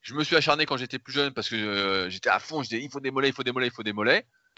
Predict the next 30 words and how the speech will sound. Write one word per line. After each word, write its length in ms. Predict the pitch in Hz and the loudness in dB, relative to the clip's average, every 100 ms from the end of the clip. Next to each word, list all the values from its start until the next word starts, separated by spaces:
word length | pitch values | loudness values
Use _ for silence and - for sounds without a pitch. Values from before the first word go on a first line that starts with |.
| _ _ | _ _
C'est 200 | - 175 | 0 4
jamais 220 | 151 151 | 6 4
vraiment 300 | 131 127 120 | 2 2 0
venu. 280 | 101 113 180 | -6 -10 -10
J'avais 180 | 123 98 | -8 -8
pris, 260 | - 120 | -10 -12
je 60 | 117 | -12
sais 140 | - | -14
plus, 260 | - 120 117 | -18 -20 -18
euh, 120 | 85 | -18
zéro 360 | 87 127 117 123 | -12 -10 -8 -8
cinq 200 | 131 123 | -10 -12
centimètre 480 | 113 - 117 117 110 | -16 -14 -10 -10 -8
en 140 | 104 | -10
un 80 | 95 | -10
an. 380 | 101 135 117 87 | -10 -12 -12 -12
Euh, 120 | 85 | -14
en 400 | - _ _ 98 | -16 _ _ -14
les 60 | |
faisant 140 | 95 98 | -10 -8
deux 120 | 139 | -8
fois 140 | 139 | -6
quarante-cinq 360 | 131 120 117 120 | -4 -4 -4 -8
minutes 200 | 120 117 | -12 -12
par 140 | 107 | -12
semaine, 320 | - 110 120 110 | -10 -10 -8 -8
euh, 60 | |
comme 180 | 107 110 | -8 -6
un 80 | 104 | -4
malade. 340 | 101 131 208 | 0 0 0